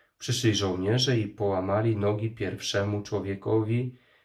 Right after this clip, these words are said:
ukrzyżowanemu obok Jeszui, potem nogi drugiego. Ale gdy podeszli do Jeszui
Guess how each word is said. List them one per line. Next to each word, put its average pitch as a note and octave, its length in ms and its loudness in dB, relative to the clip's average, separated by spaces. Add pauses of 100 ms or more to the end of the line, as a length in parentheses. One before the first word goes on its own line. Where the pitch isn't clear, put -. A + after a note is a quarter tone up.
(160)
ukrzyżowanemu A#2+ 1040 2
obok A#2 280 0
Jeszui, A#2+ 800 -2
potem F2 420 -6
nogi F2+ 300 -4
drugiego. F#2+ 760 -4 (560)
Ale G2+ 200 4
gdy A#2 200 2
podeszli D3 460 -2
do C3 120 4
Jeszui G#2+ 840 0